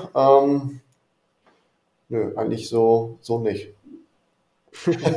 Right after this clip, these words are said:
Speaker 1: Ich habe
Speaker 2: gut.
Speaker 1: jetzt auch keinen festen Plan, dass ich jetzt sage, okay, ähm, dieses Jahr muss ich jetzt noch für eine Million was ankaufen. Ähm, ich will auch nicht, jetzt nicht mehr so, so ein riesen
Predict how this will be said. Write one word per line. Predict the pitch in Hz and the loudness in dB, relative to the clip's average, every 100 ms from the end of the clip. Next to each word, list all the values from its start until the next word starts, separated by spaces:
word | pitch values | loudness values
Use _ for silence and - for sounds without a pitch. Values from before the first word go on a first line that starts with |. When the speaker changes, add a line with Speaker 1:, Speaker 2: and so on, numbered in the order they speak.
| 156 - | 0 0
Speaker 1:
Ich | 170 | -4
habe | - 147 | 0 6
Speaker 2:
gut. | |
Speaker 1:
jetzt | 147 | 8
auch | 151 | 8
keinen | 151 165 165 | 8 6 6
festen | 160 160 135 | 4 4 0
Plan, | 147 147 123 | 6 6 8
dass | 110 | 4
ich | 120 | 2
jetzt | 117 | 2
sage, | 120 | 0
okay, | 120 - 135 139 135 - - _ - | -2 -2 2 2 0 -8 -16 _ 0
ähm, | 117 | 0
dieses | 131 123 | 0 -2
Jahr | 123 | 0
muss | 127 127 | 0 2
ich | |
jetzt | 131 127 | 0 0
noch | 123 | -4
für | 131 123 | 0 2
eine | 123 | 2
Million | 120 120 123 123 | 0 2 2 4
was | 123 120 | 2 2
ankaufen. | 123 127 131 127 127 135 131 131 - _ _ _ - | 0 0 2 4 4 2 -4 -6 -16 _ _ _ -8
Ähm, | 117 117 117 117 120 - - _ | 0 0 0 -4 -8 -12 -20 _
ich | 123 117 | -2 6
will | 147 | 6
auch | 127 | 6
nicht, | 139 | 2
jetzt | 139 139 | 0 0
nicht | 139 | 2
mehr | 127 | 2
so, | 131 131 | 4 4
so | 131 | 4
ein | 131 | 4
riesen | 139 131 131 131 - | 2 0 0 -2 -6